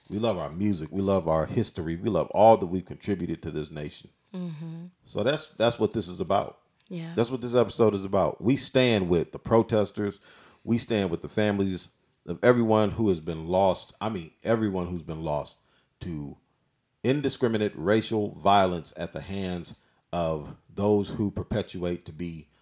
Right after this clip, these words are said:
Speaker 1: law enforcement
Speaker 2: Mm-hmm.
Speaker 1: or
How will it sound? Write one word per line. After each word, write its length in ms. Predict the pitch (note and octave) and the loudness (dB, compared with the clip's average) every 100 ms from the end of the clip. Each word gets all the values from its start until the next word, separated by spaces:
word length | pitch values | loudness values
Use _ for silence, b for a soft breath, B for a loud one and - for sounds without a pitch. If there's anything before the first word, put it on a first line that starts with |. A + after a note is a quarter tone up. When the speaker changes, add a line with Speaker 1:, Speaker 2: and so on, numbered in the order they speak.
| _ | _
Speaker 1:
law 360 | E2+ F#2 G2 E2+ | -6 0 0 0
enforcement 580 | F#2 - E2+ - D#2+ - _ | -6 -6 -6 -6 -10 -14 _
Speaker 2:
Mm-hmm. 500 | F3 D#3+ D3 E3 D#3+ F3+ b b _ | -10 -8 -10 -12 -12 -12 b b _
Speaker 1:
or 380 | A2+ A2 G2 | 2 4 4